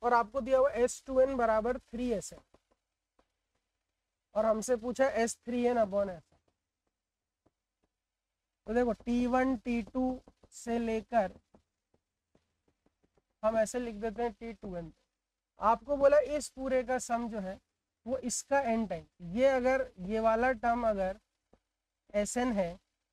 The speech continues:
ये पूरा थ्री एस एन है, तो ये कितना बचा, टू एस एन। और ऐसे अगले n terms का क्या हो जाएगा, थ्री एस एन। तो एस थ्री एन कितना हो गया, तीन और दो पाँच और एक छः, सिक्स एस एन upon S एन,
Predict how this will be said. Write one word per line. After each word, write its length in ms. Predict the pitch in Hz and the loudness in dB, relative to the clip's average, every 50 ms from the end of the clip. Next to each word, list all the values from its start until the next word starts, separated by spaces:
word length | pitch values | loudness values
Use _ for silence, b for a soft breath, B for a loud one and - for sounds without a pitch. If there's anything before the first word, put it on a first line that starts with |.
| _ _ _ _ _ _ _ _ _ | _ _ _ _ _ _ _ _ _
ये 260 | 160 165 208 247 277 | -4 0 2 2 2
पूरा 340 | 226 - - 247 247 254 254 254 | 0 0 -4 0 2 2 2 0
थ्री 320 | - _ 214 226 269 269 | -2 _ -6 -4 2 4
एस 180 | 254 240 226 - | 4 2 2 0
एन 120 | 247 233 226 | -4 -4 -2
है, 240 | 190 180 170 170 180 | -4 -6 -6 -6 -10
तो 140 | - _ 208 | -12 _ -12
ये 140 | 208 240 233 | -12 -10 -10
कितना 280 | 233 233 240 247 254 | -8 -6 -2 -2 0
बचा, 300 | 233 220 190 151 160 131 _ _ _ _ _ _ _ _ | 0 -2 -4 -6 -10 -20 _ _ _ _ _ _ _ _
टू 140 | - 247 262 | -6 0 0
एस 200 | 254 247 - - | 0 0 0 -8
एन। 120 | 233 202 _ _ _ _ _ _ _ _ _ _ _ _ _ _ _ _ _ _ _ | -18 -20 _ _ _ _ _ _ _ _ _ _ _ _ _ _ _ _ _ _ _
और 180 | - 226 240 247 | 2 2 2 4
ऐसे 220 | 247 233 - 285 277 | 0 -2 0 -2 0
अगले 380 | 202 214 214 226 240 254 254 | 2 2 2 2 2 2 2
n 140 | 247 262 254 | 2 0 0
terms 260 | 247 247 254 247 - | 0 -2 -2 -2 -4
का 100 | - 254 | -4 -6
क्या 180 | 240 220 247 240 | -4 -2 0 0
हो 100 | 220 196 | 0 0
जाएगा, 280 | 180 160 147 139 139 | -2 -4 -8 -10 -14
थ्री 360 | 139 _ _ _ 220 220 247 254 | -20 _ _ _ -10 -8 -4 -4
एस 160 | 240 233 - | -4 -4 -4
एन। 120 | 226 190 175 | -8 -12 -12
तो 680 | - _ _ _ _ _ _ _ _ _ _ _ - - | -14 _ _ _ _ _ _ _ _ _ _ _ -8 -2
एस 220 | 233 254 254 - - | -2 0 0 -2 -6
थ्री 240 | _ - 247 262 269 | _ -2 0 2 4
एन 140 | 269 285 285 | 2 2 2
कितना 240 | 240 247 233 247 240 | -2 -2 0 2 2
हो 120 | 214 180 | 2 0
गया, 140 | 160 156 151 - _ _ _ _ _ _ _ _ _ _ _ _ _ | -2 -6 -10 -14 _ _ _ _ _ _ _ _ _ _ _ _ _
तीन 220 | 233 240 254 262 262 | -2 -2 0 0 0
और 120 | 254 247 | 0 0
दो 140 | 226 254 254 | -2 -4 -4
पाँच 340 | 220 240 226 220 226 220 233 | 0 0 2 2 2 0 -2
और 120 | 233 226 | -2 -2
एक 140 | 233 226 214 | -2 -4 -6
छः, 200 | _ _ 185 156 | _ _ -20 -20
सिक्स 460 | 143 - - - 247 269 233 - - | -20 -20 -12 -8 -8 -8 -8 -8 -4
एस 220 | 269 254 240 - - | -4 -2 -2 -2 -4
एन 160 | 262 262 262 | -4 -2 -2
upon 300 | 240 226 - 214 220 226 | -2 -2 -2 -4 -4 -4
S 200 | 208 170 - - - | -6 -8 -10 -14 -20
एन, 60 | - | -20